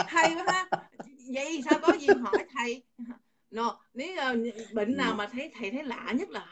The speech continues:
Speaker 1: hỏi trước giờ chưa ai hỏi hết trơn, thầy nói cho mọi người học đi. Ừ, ok. Còn mọi người là người ta
Speaker 2: Ừ.
Speaker 1: hỏi là những cái người ta thường gặp mà bây giờ nó thực sự á, mà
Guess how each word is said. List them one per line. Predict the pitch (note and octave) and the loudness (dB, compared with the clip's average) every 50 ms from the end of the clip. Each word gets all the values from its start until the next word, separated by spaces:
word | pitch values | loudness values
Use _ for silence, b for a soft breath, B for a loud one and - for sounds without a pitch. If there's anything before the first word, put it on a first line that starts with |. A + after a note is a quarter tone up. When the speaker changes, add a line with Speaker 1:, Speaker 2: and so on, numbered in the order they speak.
| - - | -18 -20
Speaker 1:
hỏi | - - D#3 F3+ G#3 | -14 -10 -6 -6 -4
trước | G#3 D#4 G4 G4 | -2 -2 -2 0
giờ | D4+ G#3 F3 F3+ | 2 0 0 2
chưa | - B3 B3 | 2 2 4
ai | A#3 A#3 A#3 | 4 4 4
hỏi | A3+ G#3+ C#3+ C#3+ F3+ | 2 0 -4 -4 -4
hết | C4+ - | -2 -2
trơn, | C4+ A#3 A3+ A#3 A#3+ | 0 0 0 0 0
thầy | A3+ F#3 F#3+ | -2 -2 -2
nói | A3 B3 D4 | -2 -2 -2
cho | C#4+ | -2
mọi | B3+ G3 F3+ G#3 | -4 -2 -2 -2
người | G#3 G3 | -4 -4
học | F#3+ E3+ E3+ - | -4 -6 -6 2
đi. | A3+ A3 A#3+ A#3+ - _ _ _ _ _ | 2 2 2 2 -2 _ _ _ _ _
Ừ, | - A3+ C4+ B3+ B3 - _ _ | 2 2 2 2 0 -4 _ _
ok. | - A3 - C4 C#4+ D#4+ - - - _ - C#3+ - - _ _ | -10 2 4 4 4 4 2 -6 -18 _ -14 -14 -14 -14 _ _
Còn | - A3 A3 A3 | 4 6 8 8
mọi | G3+ A3 C4 | 8 6 6
người | C#4 C4 B3 A#3+ A#3 | 6 8 8 8 8
là | A3+ G#3+ | 8 8
người | - | 8
ta | B3+ B3+ | 8 8
Speaker 2:
Ừ. | B3 | 8
Speaker 1:
hỏi | A#3+ F#3+ G3 C4 | 6 2 2 2
là | D4 C4 | 2 2
những | A3+ G#3 G3+ B3+ C4 | 2 2 2 2 2
cái | B3+ B3+ D#4 | 2 0 2
người | E4 C4+ A#3 | 0 -2 -2
ta | A#3 A#3 A#3 - | -2 -2 0 2
thường | A3 G#3+ G#3 | 2 2 4
gặp | G3+ G#3 G3 - - - | 2 0 0 -2 -6 -12
mà | A#3 A3 G#3 G3+ G#3 G3 F#3+ F#3+ F#3+ F#3+ G3+ A#3 B3+ - - _ _ _ _ _ _ _ - - - _ _ _ _ _ _ _ _ _ | -14 -12 -10 -10 -8 -8 -8 -8 -8 -10 -12 -16 -18 -20 -20 _ _ _ _ _ _ _ -20 -20 -20 _ _ _ _ _ _ _ _ _
bây | - A3+ | 0 2
giờ | A#3+ A#3+ G#3+ - - - | 2 4 2 0 -4 -6
nó | - D4+ | -6 -6
thực | - G#3+ - | -4 -6 -2
sự | - A3 F3+ F3+ A3 | 0 2 4 4 4
á, | C#4+ D#4 D#4 D4+ | 4 4 4 4
mà | C4 A#3+ - | 2 2 0